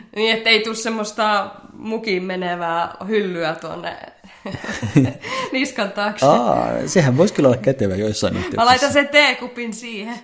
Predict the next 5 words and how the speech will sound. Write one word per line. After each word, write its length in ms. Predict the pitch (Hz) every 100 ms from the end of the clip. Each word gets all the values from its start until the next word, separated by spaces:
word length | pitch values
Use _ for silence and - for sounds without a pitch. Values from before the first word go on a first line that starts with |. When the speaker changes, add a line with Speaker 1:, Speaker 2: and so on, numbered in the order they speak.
| -
Speaker 2:
No 140 | 180
niin. 400 | 254 285 147 98
Speaker 1:
<laughs> 180 | - 101 254 - - - - _ 277 277 _ _ _ _ _ - - 427 427 403 370 _ 339 392 370 330 330 302 262
Oi, 340 | 247 220 220 214
oi. 120 | 190